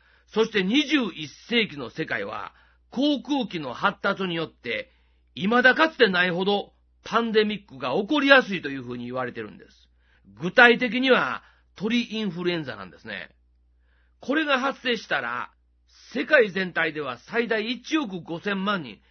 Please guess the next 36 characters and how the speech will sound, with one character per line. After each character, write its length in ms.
日 160
本 240
で 80
は 160
二 200
百 320
十 280
万 220
人、 160
つ 60
ま 120
り、 180
阪 300
神 320
大 260
震 260
災 240
の 240
三 260
百 280
倍 200
の 140
死 220
者 180
が 140
出 160
る 100
と 300
予 100
想 180
さ 140
れ 60
て 100
い 60
ま 120
す。 220